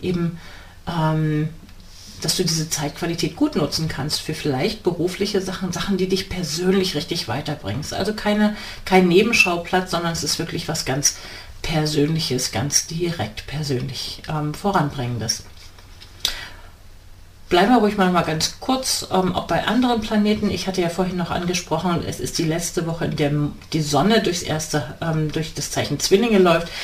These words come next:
Bei Branka ist das hier, weil sie einen Zwillinge-Aszendenten hat,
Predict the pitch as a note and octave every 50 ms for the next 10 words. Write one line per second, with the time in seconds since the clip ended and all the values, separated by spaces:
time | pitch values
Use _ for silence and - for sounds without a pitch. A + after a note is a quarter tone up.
0 | - - - - - - E3 E3 D3+ - - C3+ B2+ D3+ G3 G#3+ G#3 G#3 F#3+ -
1 | - F3 - - - - - - - - A3+ A3+ G#3+ G3 E3+ E3+ D#3 D#3 - C#3+
2 | D3 D#3 C#3+ - - - - D#3+ F3+ F#3+ A3 A3 G3+ - - - - - E3 D#3
3 | D3 D#3+ F#3 G#3+ G#3+ - G3+ F#3 F3+ F3+